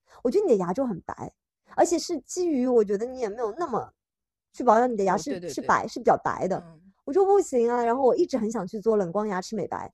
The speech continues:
Speaker 2: 哦。
Speaker 1: 但是因为我不做的情况之下，你能吃棒冰吗？你能咬吗？冰淇淋？
Speaker 2: 我可以咬，但是我现在牙有点敏感的。
Speaker 1: 哦。
Speaker 2: 就是我，我不能，我，我特别不能吃的一个东西就是梅子。
Speaker 1: <gasps> 我们上次吃的那种吗？
Speaker 2: 对。就是，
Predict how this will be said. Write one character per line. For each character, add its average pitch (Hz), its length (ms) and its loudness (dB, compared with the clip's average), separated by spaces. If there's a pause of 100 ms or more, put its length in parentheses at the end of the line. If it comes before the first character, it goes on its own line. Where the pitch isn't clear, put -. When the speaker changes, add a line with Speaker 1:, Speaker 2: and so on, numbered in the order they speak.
Speaker 2:
哦。 170 260 -14
Speaker 1:
但 320 120 -2
是 302 100 -4
因 339 240 -6
为 339 100 2
我 254 160 4
不 196 280 -4
做 392 220 6
的 262 80 2
情 208 180 -4
况 220 180 -2
之 220 100 -6
下， 196 300 -4 (200)
你 233 100 -4
能 208 120 0
吃 233 120 -10
棒 220 180 0
冰 208 140 -6
吗？ 143 80 -8
你 254 60 -4
能 269 240 0
咬 269 240 4
吗？ 185 200 -6
冰 202 140 -4
淇 214 140 -8
淋？ 156 60 -8
Speaker 2:
我 226 60 -4
可 208 80 -4
以 247 140 -8
咬， 226 180 -6 (240)
但 415 100 0
是 427 160 0
我 233 160 4
现 370 140 -4
在 349 120 -2
牙 202 160 0
有 220 120 -2
点 220 140 -6
敏 147 180 -20
感 165 220 -12
的。 - 60 -20 (340)
Speaker 1:
哦。 220 360 -8
Speaker 2:
就 233 80 -4
是 226 120 -2
我， 226 180 2
我 208 80 4
不 330 100 -4
能， 254 200 -2
我， 220 180 2 (100)
我 226 140 2
特 302 160 -2
别 302 100 6
不 285 80 -2
能 240 140 -2
吃 247 100 -6
的 247 80 2
一 240 60 2
个 220 80 -2
东 214 140 -4
西 208 100 -14
就 226 80 -8
是 220 60 -6
梅 175 280 -10
子。 - 140 -20 (600)
Speaker 1:
<gasps> - 360 -14
我 277 100 4
们 247 100 4
上 320 180 0
次 - 80 -6
吃 277 160 -6
的 277 60 -4
那 269 160 -2
种 226 100 -2
吗？ - 40 -4
Speaker 2:
对。 208 60 -2
就 202 60 0
是， 302 180 0